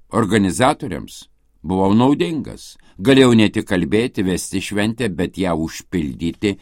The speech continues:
muzikiniais intarpais, dainelėmis. Ko palinkėtum mūsų žodžių skaitytojams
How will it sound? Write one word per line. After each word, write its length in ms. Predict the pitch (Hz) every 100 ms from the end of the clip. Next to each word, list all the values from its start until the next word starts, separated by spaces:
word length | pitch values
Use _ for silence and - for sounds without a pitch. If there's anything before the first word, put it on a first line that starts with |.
| - -
muzikiniais 840 | - 117 110 92 - 87 80 82 -
intarpais, 720 | 175 196 - 65 - 71 60
dainelėmis. 880 | 165 190 101 87 73 69 64 - - _ - _ _ _ - - - - - - - _ - _ - -
Ko 160 | 185 180
palinkėtum 800 | 160 135 113 151 165 - 139 117
mūsų 500 | 113 175 175 - 95
žodžių 460 | 82 104 78 82
skaitytojams 1200 | - - 87 76 - - 170 180 190 185 180 170